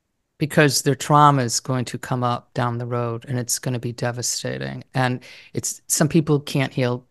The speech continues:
Some people just aren't equipped to deal with their trauma. They just don't, and they end their lives. Others are able to. Um,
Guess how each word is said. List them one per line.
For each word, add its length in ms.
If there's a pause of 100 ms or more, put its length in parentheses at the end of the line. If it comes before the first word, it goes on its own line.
(260)
Some 160
people 280
just 300
aren't 160
equipped 600 (420)
to 100
deal 240
with 120
their 120
trauma. 440
They 120
just 220
don't, 100
and 80
they 220 (160)
end 200
their 140
lives. 540 (600)
Others 640
are 180
able 300
to. 380 (220)
Um, 540